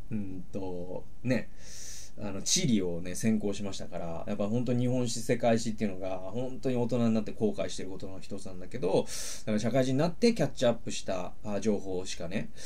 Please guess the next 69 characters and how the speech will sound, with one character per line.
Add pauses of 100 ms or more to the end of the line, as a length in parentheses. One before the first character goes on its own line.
(220)
え
ー、
だ
か
ら
す
ご
く
や
っ
ぱ
り、 (240)
あ
の、
骨
太
の、 (220)
ね、 (300)
や
っ
ぱ
り
東
大
の
文
系
受
け
た
人
と
か
か
ら
す
る
と、 (100)
本
当
に
こ
い
つ
何
も
知
ら
ね
え
な
っ
て
こ
と
に
な
る
と
思
う
ん
で
す
よ。 (480)
え
ー、
で
も、